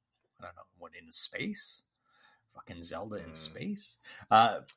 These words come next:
Speaker 2: that'd be
Speaker 1: and there
Speaker 2: kinda
Speaker 1: will
Speaker 2: neat.
Speaker 1: be an even wider variety of features you can enjoy, including new encounters and gameplay elements. In order to make this game's experience something special,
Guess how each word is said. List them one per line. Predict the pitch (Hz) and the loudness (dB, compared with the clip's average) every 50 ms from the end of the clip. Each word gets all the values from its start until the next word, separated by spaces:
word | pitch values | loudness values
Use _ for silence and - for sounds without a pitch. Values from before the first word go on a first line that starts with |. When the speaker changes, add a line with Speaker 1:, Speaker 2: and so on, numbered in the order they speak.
| - | -10
Speaker 2:
that'd | 82 95 - | -12 -10 0
be | 127 | 4
Speaker 1:
and | 147 151 156 151 | 4 4 6 6
there | 151 151 | 4 4
Speaker 2:
kinda | 147 | 4
Speaker 1:
will | 139 131 | 4 4
Speaker 2:
neat. | |
Speaker 1:
be | - 143 147 147 143 | 4 6 6 6 6
an | 127 117 | 4 2
even | - 147 156 139 139 123 113 110 107 | 0 -2 -2 -2 -2 -2 -2 -4 -2
wider | 110 120 147 160 180 170 165 165 147 - 120 | 2 4 4 4 4 4 2 0 0 -2 -2
variety | 107 117 117 110 110 110 117 117 120 120 120 117 107 | -2 -4 -2 0 0 0 2 2 0 0 0 0 -2
of | 104 98 - | -4 -6 -8
features | - - 110 104 101 - 117 104 92 | -6 -4 -4 -4 -2 -2 -2 -2 -2
you | 101 98 | -4 -4
can | 90 - 101 | -4 -4 -6
enjoy, | 92 90 92 90 101 104 110 113 110 107 | -6 -6 -6 -4 -2 -2 0 0 0 0
including | 101 95 95 - - 113 110 98 92 90 98 | -2 -4 -8 -6 -4 -2 -2 -2 -2 -2 -2
new | 123 175 196 185 | 0 2 2 2
encounters | 156 127 131 - 101 95 98 101 101 104 101 98 | 2 0 0 0 0 0 0 0 -2 -2 -4 -6
and | - 95 92 95 92 87 | -8 -12 -12 -12 -10 -6
gameplay | 98 107 110 110 110 104 - - 104 92 90 85 80 - | -4 -4 -4 -4 -6 -8 -8 -6 -6 -4 -4 -6 -6 -4
elements. | - 120 127 131 131 131 131 131 - - - - - - - - - - | 0 2 2 4 4 4 2 2 0 -2 -6 -8 -14 -14 -16 -16 -6 4
In | 110 | 6
order | 123 127 123 113 | 8 8 8 6
to | 107 113 | 4 4
make | 120 120 113 | 4 2 4
this | - 123 110 - 95 | 4 2 2 2 0
game's | 95 117 113 113 107 101 | 0 0 0 0 -2 -4
experience | - - - - - 117 117 117 110 104 - - | -4 -6 -6 -4 -2 -2 0 0 0 0 0 4
something | - 226 240 220 - 185 143 | 4 6 4 4 2 2 0
special, | 127 - - 120 110 104 - - 120 117 - - | 0 0 0 0 0 0 0 0 0 0 -2 -4